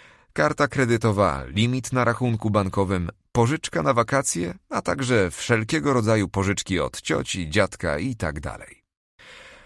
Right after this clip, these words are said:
Po obliczeniu wartości aktywów i zobowiązań podstawiamy wyniki do prostego wzoru.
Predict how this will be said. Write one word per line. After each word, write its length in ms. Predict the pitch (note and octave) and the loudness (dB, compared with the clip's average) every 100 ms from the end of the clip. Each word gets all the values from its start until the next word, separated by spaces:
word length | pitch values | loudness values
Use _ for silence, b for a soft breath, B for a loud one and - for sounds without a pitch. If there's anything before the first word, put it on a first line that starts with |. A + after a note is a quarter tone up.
| B | B
Po 140 | - G#2 | 0 2
obliczeniu 560 | A2+ A2+ G#2+ A#2+ A#2+ | 4 2 2 2 2
wartości 520 | G#2 G#2 B2+ B2+ - A2 | 4 4 2 0 2 2
aktywów 580 | G#2 - B2 C#3 D3 | 2 -2 -2 -2 -2
i 160 | C3 G#2 | 0 0
zobowiązań 720 | G2 F#2 F#2+ G#2+ A2+ G#2+ G2+ - _ _ _ _ | 2 2 2 2 0 0 0 -2 _ _ _ _
podstawiamy 720 | B2+ A2+ - C#3+ E3 D3+ C3+ | -2 -2 0 0 0 0 -2
wyniki 520 | G#2 A#2 G#2+ - F#2+ G2 | 0 0 0 -2 -4 -2
do 200 | D3 C#3+ | -2 -2
prostego 580 | - A2 - D2+ D#2 | 0 0 -2 -2 -2
wzoru. 360 | D#2+ F#2+ C2+ - | -2 -2 -4 -10